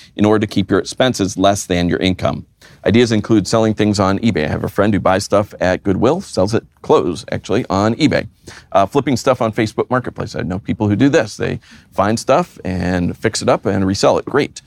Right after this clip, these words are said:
Um, tutoring or piano lessons or something of that sort. Driving for Uber, Lyft, or DoorDash. Or leveraging some knowledge or skill that you have. The sky's kind of the limit here. Be creative. There,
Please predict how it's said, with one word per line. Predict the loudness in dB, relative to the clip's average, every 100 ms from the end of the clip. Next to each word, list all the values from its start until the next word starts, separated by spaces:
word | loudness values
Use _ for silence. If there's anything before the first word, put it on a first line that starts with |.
| _ _ _ -2
Um, | 2 2 0 0
tutoring | 0 2 0 -4 -10 -6
or | -2 -2
piano | 0 0 2
lessons | 0 -2 -8 -12 -12 -2
or | 2 4 2 0
something | -2 0
of | 0
that | 0
sort. | -4 -2
Driving | 0 2 0
for | 0 0
Uber, | 2 4
Lyft, | 2 0
or | 0
DoorDash. | 2 2 0 -6 -10 -18 _ -20 _ _ 0
Or | 4
leveraging | 4 2 0 0 0
some | 0 2 4
knowledge | 4 2 0 -4
or | -4
skill | -2 0 2
that | 0 -2
you | -4
have. | -4 -6 -8
The | -12
sky's | -2 0 0
kind | 0 0
of |
the | 2
limit | 2 0
here. | -2
Be | -2 -2
creative. | 0 2 2 0
There, | -2